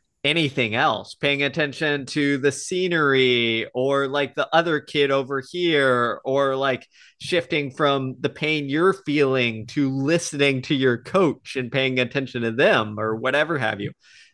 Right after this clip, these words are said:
that will create enough space where you kinda drag yourself out of this emotional spiral. And then the, the other thing that is really interesting as well,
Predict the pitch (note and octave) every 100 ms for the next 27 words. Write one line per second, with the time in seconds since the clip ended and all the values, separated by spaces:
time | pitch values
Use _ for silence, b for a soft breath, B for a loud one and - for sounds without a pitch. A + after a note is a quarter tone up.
0 | - C#3 D#3 D#3+ D3 - - C#3+ B2+ A2+
1 | B2+ - - B2 A#2 - A#2 G#2+ G#2 A#2+
2 | G2+ F#2 G#2+ A2 A2+ A#2+ B2+ A#2 A2 G#2+
3 | - G#2+ G#2+ G2+ A2+ A#2+ B2+ A2+ G2+ G#2+
4 | - A2 G#2 G#2 G2+ C#3 A#3 _ B B
5 | B B B - E3+ F#3 F3+ D#3 - C3+
6 | D3 - D#3+ F#3+ G3 F3 D3+ C3 A#2+ -
7 | C3 B2+ A#2 A2+ A2+ A2 - A2+ G#2+ G2+
8 | A#2+ B2+ A#2 G2+ G2